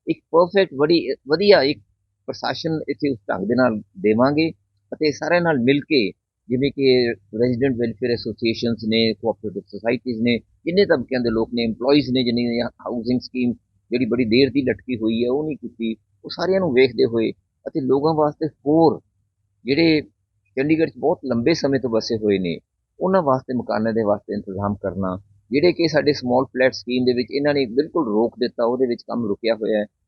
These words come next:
ਉਹਦੇ ਨਾਲ ਕਰਕੇ ਚੰਡੀਗੜ੍ਹ ਨੂੰ ਇੱਕ ਸਲਮ ਰਹਿਤ ਜਿਹੜਾ ਕਿ ਦਸ ਸਾਲ ਪਹਿਲਾਂ ਆ ਕੇ ਡਾਕਟਰ ਮਨਮੋਹਨ ਸਿੰਘ ਜੀ ਨੇ ਉਦੋਂ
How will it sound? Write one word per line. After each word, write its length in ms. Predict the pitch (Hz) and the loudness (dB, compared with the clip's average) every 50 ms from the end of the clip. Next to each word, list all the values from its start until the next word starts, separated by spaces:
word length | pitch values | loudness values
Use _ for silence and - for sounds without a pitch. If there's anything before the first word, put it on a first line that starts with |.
| _ - | _ -8
ਉਹਦੇ 160 | 143 139 165 | -4 0 0
ਨਾਲ 160 | 160 156 147 139 | 2 2 0 0
ਕਰਕੇ 300 | - 131 120 - 143 131 | 0 -2 -4 -4 -6 -4
ਚੰਡੀਗੜ੍ਹ 440 | 135 147 131 131 147 139 151 143 | -2 -2 0 0 2 2 2 2
ਨੂੰ 120 | 151 156 160 | 2 0 -2
ਇੱਕ 80 | 151 | -4
ਸਲਮ 380 | - - - 151 156 180 180 165 | -6 -10 -6 -2 0 0 2 2
ਰਹਿਤ 300 | 151 147 117 117 - - _ _ _ _ _ _ _ _ _ - | 2 2 2 2 -2 -4 _ _ _ _ _ _ _ _ _ -4
ਜਿਹੜਾ 180 | - - - 160 | -2 0 0 0
ਕਿ 120 | 139 120 | 0 0
ਦਸ 240 | 113 - - 147 - - | 0 0 0 0 0 0
ਸਾਲ 160 | 156 160 151 | 0 0 0
ਪਹਿਲਾਂ 300 | - 143 143 147 143 135 | 0 -2 0 0 0 -2
ਆ 60 | 127 | -2
ਕੇ 120 | 127 131 | -2 -2
ਡਾਕਟਰ 260 | 123 123 113 _ - 120 | -2 -4 -6 _ -6 -4
ਮਨਮੋਹਨ 380 | 117 110 110 113 123 143 151 | -4 -2 -2 0 0 -2 -2
ਸਿੰਘ 200 | 143 - 139 131 120 | -2 -2 -2 -2 0
ਜੀ 80 | 127 | 0
ਨੇ 80 | 120 123 | 0 0
ਉਦੋਂ 160 | 117 113 | -2 -4